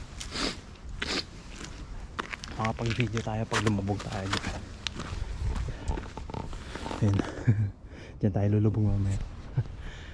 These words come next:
Buti na lang hindi masyadong malakas yung hangin, kasi nung last time na nagpunta kami dito,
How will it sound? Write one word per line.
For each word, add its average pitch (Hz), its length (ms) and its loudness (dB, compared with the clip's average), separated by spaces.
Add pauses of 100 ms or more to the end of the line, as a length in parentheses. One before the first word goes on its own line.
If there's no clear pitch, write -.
(920)
Buti 131 240 4
na 139 160 8
lang 139 160 8
hindi 135 160 10
masyadong 131 400 8
malakas 127 320 4
yung 131 80 6
hangin, 123 320 8
kasi 123 240 4
nung 123 160 6
last 120 240 2
time 120 160 4
na 120 80 4
nagpunta 120 400 4
kami 120 160 6
dito, 110 400 4